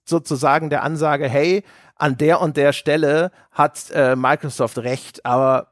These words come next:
ähm, und deswegen sagen ja Leute, also diese, diese Berufungsprozesse sozusagen von der C M A, die sind zu einem relativ hohen Teil, ich glaub irgendwie so zwei Drittel, nicht erfolgreich, weil halt einfach dann die gleiche Behörde, die vorher Nein gesagt hat, jetzt dann einfach nochmal Nein sagt.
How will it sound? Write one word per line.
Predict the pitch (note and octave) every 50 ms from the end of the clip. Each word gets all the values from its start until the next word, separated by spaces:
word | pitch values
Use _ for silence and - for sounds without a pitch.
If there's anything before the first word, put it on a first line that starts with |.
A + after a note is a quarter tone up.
| _ _
ähm, | - C3+ B2+ C3 C3 B2+ -
und | - D3+ C3+
deswegen | D3+ D#3 D3+ - D3 E3+ E3+ D#3+ D#3
sagen | B2+ D3+ C3 C3+ D3 E3+ E3 D3+ D3+
ja | C#3+ C#3 C#3 C#3
Leute, | C3+ C3 C3 C3 B2+ D3 D3+ - D3+ C#3 - -
also | C#3+ C#3 C#3
diese, | C3 C#3 C3+ - C3 B2+ B2+ B2 B2 - _ _ _ _ _ -
diese | C#3+ C3 B2+ B2 B2+ B2+
Berufungsprozesse | A2+ - C3+ C3 D#3+ G#3+ - - F3 D3+ - - - D3 - - D#3+ - D#3+
sozusagen | D3 D3 D#3+ D3+ - D3 D3+ C3 D3+ C#3+
von | - D#3+ D3
der | C#3+ C3+
C | - - - C#3+ C#3
M | C3+ A#2+
A, | D#2+ A#2+ B2+ D#3 F3
die | E3+ D3 C#3+ C#3
sind | B2 C#3 D3 D3+ E3 E3+ D#3 -
zu | - - - - - -
einem | D#3 D3+ D3 C#3+ C#3 C#3 C3+ A#2+ B2 - _ - -
relativ | - - B2 C#3+ C3+ E3 F#3 - D#3+ C#3+ -
hohen | - C3+ D3 F3+ F#3+ G3
Teil, | D#3+ - E3+ D3+ D#3+ E3+ F3+ F3
ich | E3 -
glaub | - B2 A#2+ C3
irgendwie | B2 B2+ C3 A#2+ B2 A#2
so | A2+ B2 -
zwei | - - A#2+ A#2 A#2+
Drittel, | B2 C3+ D3 C#3+ - D3+ C3
nicht | C3 C3+ E3 - - -
erfolgreich, | B2 - - - C3+ D3+ F3+ - - A2 A2 A#2 C#3 D3 -
weil | A#2+ C3 C3+
halt | C3+ C3+ B2
einfach | C3 C#3 B2 C#3 A#2+
dann | - C3+ C3+ C3
die | C3 B2+
gleiche | C3 A#2 C3+ D3+ D3 E3
Behörde, | B2+ C3+ C3 C#3+ D3+ C#3+
die | C#3 B2
vorher | - B2+ B2 B2
Nein | A#2+ A#2 A2 C#3+ E3+
gesagt | D#3+ C#3 A#2+ A#2+ A#2+ B2 - -
hat, | D3 C3
jetzt | B2+ B2+ A#2 - _
dann | C#3 A#2+ A#2+
einfach | B2 C3 B2 B2 A2+ - -
nochmal | A#2 A#2+ A#2 C3 B2+ - - A2+ G#2+ G#2+ G2+ F#2+
Nein | F#2+ F#2+ - G2 G2 G2
sagt. | - - - - - - - _